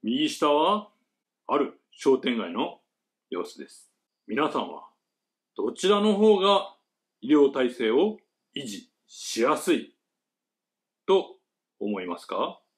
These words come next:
立地についてシンプルに考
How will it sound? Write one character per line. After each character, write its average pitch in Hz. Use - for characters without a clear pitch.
立 -
地 -
に -
つ -
い 143
て 98
シ -
ン 220
プ 170
ル 107
に -
考 139